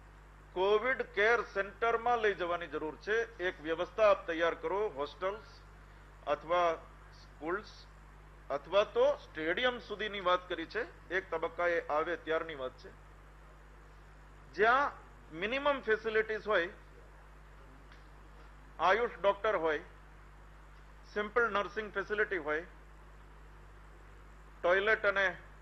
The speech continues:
બાકી તમામ ફેસિલિટીઝ, સિમ્પલ મેડિકલ કેર,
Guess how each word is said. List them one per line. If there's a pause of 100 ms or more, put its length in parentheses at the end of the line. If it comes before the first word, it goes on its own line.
(480)
બાકી
તમામ
ફેસિલિટીઝ, (1120)
સિમ્પલ
મેડિકલ (2000)
કેર,